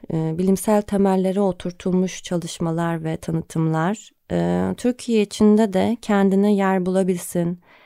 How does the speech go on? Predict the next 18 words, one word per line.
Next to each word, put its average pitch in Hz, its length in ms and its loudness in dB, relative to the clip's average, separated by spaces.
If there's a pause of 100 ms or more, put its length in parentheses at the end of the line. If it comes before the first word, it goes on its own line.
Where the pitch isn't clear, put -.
(220)
ve 202 80 6
güçlü 247 480 0
ekonomik 233 540 4
getirileri 196 680 -2
ve 240 100 2
götürleri 196 600 0
olan, 165 420 4 (500)
çevreye 214 500 2
ciddi 262 380 -2
etkileri 170 460 0
olan 151 400 -2 (640)
ve 233 80 4
kültürel 254 540 0
tarih 254 540 0
bakımından 240 720 2
da 190 180 0
atıl 190 400 0
kalmış 170 680 -2